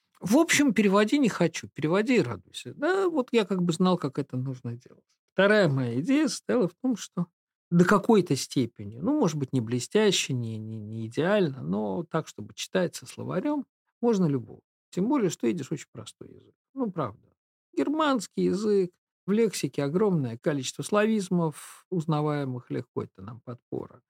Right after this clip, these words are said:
Довольно простая грамматика, гораздо проще, чем в немецком, она дос-, довольно сильно редуцирована.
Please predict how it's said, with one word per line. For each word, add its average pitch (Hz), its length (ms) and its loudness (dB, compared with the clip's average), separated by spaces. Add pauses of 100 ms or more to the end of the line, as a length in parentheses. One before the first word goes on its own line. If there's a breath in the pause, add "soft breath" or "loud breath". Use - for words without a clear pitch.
(300 soft breath)
Довольно 247 300 4
простая 156 560 2
грамматика, 147 640 0
гораздо 156 360 0
проще, 143 640 0
чем 104 460 -12
в 135 80 -6
немецком, 175 560 0
она 131 160 -12
дос-, 127 240 -8
довольно 131 300 0
сильно 113 320 -4
редуцирована. 185 840 0